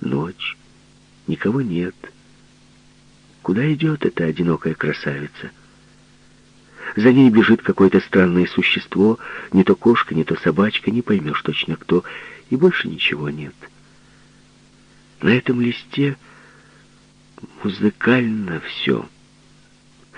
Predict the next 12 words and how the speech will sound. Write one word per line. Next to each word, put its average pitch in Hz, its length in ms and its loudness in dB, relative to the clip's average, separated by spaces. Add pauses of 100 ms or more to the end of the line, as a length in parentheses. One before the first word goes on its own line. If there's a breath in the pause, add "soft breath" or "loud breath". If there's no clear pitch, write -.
(140)
Всё - 320 4 (440)
оркестровано 117 1120 2
в 101 60 0
одном 95 340 2
тоне, 82 460 0 (360 loud breath)
и - 100 2
три 123 220 2 (100)
цветка 117 380 2
на 110 100 0
канделябре, 95 800 0
и 82 60 -2
скатерть, - 800 -2